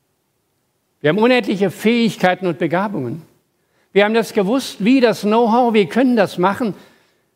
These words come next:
Wir sind hinaufgekommen zu einer Top-Industriegesellschaft. Die Welt schaute immer auf uns. Und Gott? Na, Gott wurde dann immer mehr dieser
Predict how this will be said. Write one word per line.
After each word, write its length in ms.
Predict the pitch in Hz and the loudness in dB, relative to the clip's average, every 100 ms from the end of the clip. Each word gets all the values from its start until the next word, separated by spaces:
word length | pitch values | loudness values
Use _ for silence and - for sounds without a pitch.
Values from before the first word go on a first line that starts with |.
| _ _ _ | _ _ _
Wir 80 | |
sind 80 | 175 | -2
hinaufgekommen 760 | 151 156 170 185 175 165 165 160 | 0 0 0 -4 -6 -2 -2 -2
zu 100 | 175 | -2
einer 320 | 143 135 131 | -2 -2 -2
Top-Industriegesellschaft. 2500 | 165 165 - _ _ _ _ 143 127 123 - 156 147 135 - _ _ _ - 123 147 175 - 110 - _ _ _ _ _ _ _ _ _ _ _ _ _ _ _ | -6 -6 -12 _ _ _ _ -8 -8 -10 -8 -4 -2 -4 -12 _ _ _ -10 -2 -2 -2 -10 -14 -16 _ _ _ _ _ _ _ _ _ _ _ _ _ _ _
Die 140 | 117 | -4
Welt 260 | 127 156 156 | -2 -2 -4
schaute 420 | - 151 175 - | -8 -6 -6 -6
immer 220 | 113 117 | -6 -4
auf 160 | - - | -6 -8
uns. 440 | 113 101 - _ _ _ _ _ _ _ _ _ _ _ _ _ _ _ _ _ _ - _ _ | -12 -12 -18 _ _ _ _ _ _ _ _ _ _ _ _ _ _ _ _ _ _ -20 _ _
Und 120 | 127 | -6
Gott? 420 | 120 208 - - _ _ _ _ _ _ _ _ _ _ | -4 -4 -6 -20 _ _ _ _ _ _ _ _ _ _
Na, 120 | 175 | -2
Gott 240 | 185 233 226 | 0 -2 -2
wurde 200 | 208 190 | 0 2
dann 160 | 185 | 2
immer 180 | 202 185 | 2 0
mehr 160 | 190 190 | 2 0
dieser 320 | 180 185 | 2 0